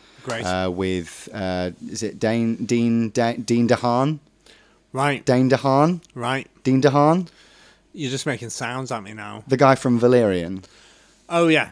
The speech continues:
Speaker 1: yeah.
Speaker 2: Uh, which I fucking love.
Speaker 1: I
Speaker 2: Um,
Speaker 1: liked it.
Speaker 2: <laughs> and everybody hates, but I think Valerian is, uh, one of the best sci-fi films of the twenty-first century.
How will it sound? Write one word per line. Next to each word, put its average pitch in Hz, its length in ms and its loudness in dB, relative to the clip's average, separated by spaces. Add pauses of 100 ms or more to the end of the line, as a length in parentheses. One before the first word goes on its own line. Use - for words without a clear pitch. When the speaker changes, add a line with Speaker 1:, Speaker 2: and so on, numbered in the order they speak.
(100)
Speaker 1:
yeah. 104 260 -2
Speaker 2:
Uh, 104 40 -2
which 123 220 2
I 131 240 8
fucking 110 340 -2
love. 92 420 0 (140)
Speaker 1:
I 226 160 6
Speaker 2:
Um, 302 80 6
Speaker 1:
liked 302 320 6
it. 302 240 0
Speaker 2:
<laughs> - 60 4
and 160 400 6
everybody 135 300 6
hates, 123 420 4
but 123 200 4
I 123 80 4
think 123 200 2
Valerian 113 400 4
is, 110 320 -2
uh, 104 220 2 (200)
one 120 100 0
of 117 60 0
the 113 60 -2
best 117 300 2
sci-fi 110 440 2
films 107 460 0
of 110 160 -6
the 110 80 -4
twenty-first 104 500 -2
century. 98 480 -2